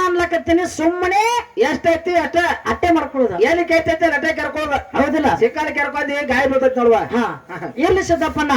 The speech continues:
Speaker 2: ಎಲ್ಲಿಗೆ ಬಸವಣ್ಣ?
Speaker 1: ಅದಕ್ಕಾಗಿ ಯಾಕದಕ್ಕೆ ನಿನಗೊಂದು ಮಾತು ಅಂದ್ರ ಅವ್ರು.
Speaker 2: ಏನತ್ತ?
Speaker 1: "ಏ ಸಿದ್ದವ್ವ, ನಿಂದು ಕುಬಸ ಮಾಡ್ತಾನತ್ತ.
Speaker 2: ಹಾ.
Speaker 1: ಕಳ್ ಕುಬಸ ಮಾಡ್ತಾರತ್ತ."
Speaker 2: ನಂದ?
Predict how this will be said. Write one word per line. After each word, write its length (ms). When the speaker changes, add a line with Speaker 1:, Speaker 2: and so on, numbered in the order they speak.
Speaker 2:
ಎಲ್ಲಿಗೆ 220
ಬಸವಣ್ಣ? 280
Speaker 1:
ಅದಕ್ಕಾಗಿ 500
ಯಾಕದಕ್ಕೆ 460
ನಿನಗೊಂದು 400
ಮಾತು 300
ಅಂದ್ರ 160
ಅವ್ರು. 260
Speaker 2:
ಏನತ್ತ? 280
Speaker 1:
"ಏ 160
ಸಿದ್ದವ್ವ, 420
ನಿಂದು 200
ಕುಬಸ 300
ಮಾಡ್ತಾನತ್ತ. 540
Speaker 2:
ಹಾ. 520
Speaker 1:
ಕಳ್ 200
ಕುಬಸ 300
ಮಾಡ್ತಾರತ್ತ." 500
Speaker 2:
ನಂದ? 360